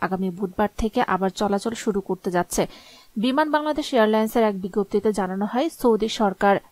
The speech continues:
নিষেধাজ্ঞা প্রত্যাহার করায় আগামী ছয় জানুয়ারি দুই হাজার একুশ বুধবার থেকে বিমান বাংলাদেশ এয়ারলাইন্সের সৌদি আরবগামী ফ্লাইটসমূহ আবার নিয়মিতভাবে চলাচল করবে। বাতিলকৃত ফ্লাইটসমূহের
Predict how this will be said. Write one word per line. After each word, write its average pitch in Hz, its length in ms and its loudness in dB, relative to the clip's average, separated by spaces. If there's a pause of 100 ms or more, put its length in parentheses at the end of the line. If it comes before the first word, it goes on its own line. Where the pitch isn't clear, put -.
(100)
নিষেধাজ্ঞা 269 540 0
প্রত্যাহার 190 480 -2
করায় 196 240 2 (160)
আগামী 190 260 -2 (100)
ছয় 220 300 0
জানুয়ারি 185 340 0 (360)
দুই 214 240 2
হাজার 226 200 4 (180)
একুশ 214 240 -2 (120)
বুধবার 180 420 -2
থেকে 226 240 0 (360)
বিমান 247 300 2 (120)
বাংলাদেশ 247 380 2 (120)
এয়ারলাইন্সের 190 560 2 (180)
সৌদি 277 300 6 (180)
আরবগামী 226 560 4
ফ্লাইটসমূহ 202 560 2 (140)
আবার 196 240 4
নিয়মিতভাবে 226 680 2 (120)
চলাচল 202 360 2
করবে। 180 300 0 (400)
বাতিলকৃত 294 540 2 (120)
ফ্লাইটসমূহের 214 640 2